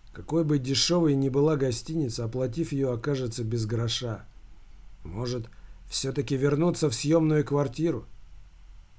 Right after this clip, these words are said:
А если Евлампия уже засекла её? Знобило всё сильнее.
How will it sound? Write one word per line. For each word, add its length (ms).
А 240
если 500
Евлампия 640
уже 260
засекла 680
её? 400
Знобило 760
всё 220
сильнее. 600